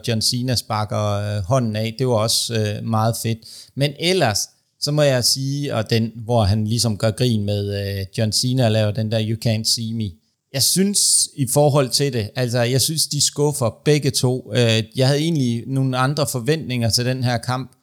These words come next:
Og spørgsmålet er, og det er spørgsmål, jeg ligesom har skrevet ned som sådan min afrunding på kamp, er det måske et tegn på, at L A Knight er begrænset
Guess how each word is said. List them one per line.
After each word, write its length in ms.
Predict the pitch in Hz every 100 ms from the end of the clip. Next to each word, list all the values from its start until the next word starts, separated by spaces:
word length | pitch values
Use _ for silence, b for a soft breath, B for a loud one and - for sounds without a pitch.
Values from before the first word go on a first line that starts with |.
| _ _ _
Og 80 | 131
spørgsmålet 680 | - 170 190 - 165 135 120
er, 100 | 143
og 160 | 143
det 60 | 151
er 40 |
spørgsmål, 460 | 156 147 143 151 131
jeg 100 | 135
ligesom 300 | 143 135 120
har 100 | 117
skrevet 300 | - 123 120
ned 200 | 143 127
som 180 | 113 110
sådan 280 | 135 120 117
min 340 | 135 147 113
afrunding 560 | 110 123 143 123 107 104
på 80 | 107
kamp, 320 | - 120 117 _ -
er 100 | 139
det 120 | 185
måske 480 | 151 - - 170 -
et 80 | 123
tegn 300 | - 156 120
på, 180 | 135 135
at 340 | - 120 120 120
L 60 |
A 80 | 120
Knight 400 | 120 113 127 139
er 80 | 123
begrænset 760 | 120 123 - 127 131 - 98